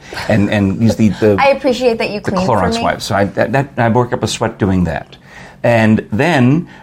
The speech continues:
Speaker 1: you know, I got, I took my shower. This is all in the time between seven twenty-three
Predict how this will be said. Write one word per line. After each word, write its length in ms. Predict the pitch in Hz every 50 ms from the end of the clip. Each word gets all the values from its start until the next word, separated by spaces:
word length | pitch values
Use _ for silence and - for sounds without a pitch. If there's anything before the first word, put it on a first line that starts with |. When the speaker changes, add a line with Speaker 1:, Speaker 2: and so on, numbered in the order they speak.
| -
Speaker 1:
you 100 | 120 120
know, 80 | 113 110
I 120 | 101 101
got, 240 | 98 123 127 139 - -
I 40 | 117
took 180 | - 147 -
my 80 | 131 131
shower. 500 | - - 117 101 82 80 82 87 107 120 -
This 80 | 135 151
is 80 | -
all 200 | 214 220 240 247
in 140 | - - 151
the 140 | 147 147 135
time 400 | - - - 156 151 131 117 104
between 500 | - - - 123 127 113 110 110 107 -
seven 300 | - - - 127 120 127
twenty-three 680 | - - 127 113 110 - - 117 104 98 95 95 95